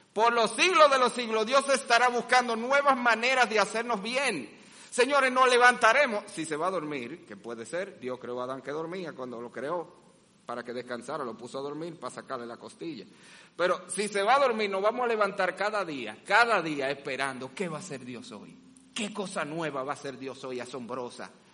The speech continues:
para dejarnos maravillados? Eso va a ser la eternidad, señores. Por los siglos de los siglos,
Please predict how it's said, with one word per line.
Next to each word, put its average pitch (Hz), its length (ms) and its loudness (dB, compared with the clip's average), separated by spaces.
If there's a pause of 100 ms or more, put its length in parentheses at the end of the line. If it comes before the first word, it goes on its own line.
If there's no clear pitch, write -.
(360)
para - 240 -12
dejarnos 147 360 -4
maravillados? 120 840 -6
Eso 175 300 -8
va 180 40 -8
a 160 60 -14
ser 175 160 -10
la 170 100 -12
eternidad, 151 560 -10
señores. 139 460 -12 (580)
Por 160 180 -4
los 147 220 -6
siglos 196 460 -8
de 160 100 -4
los 139 160 -8
siglos, 120 720 -14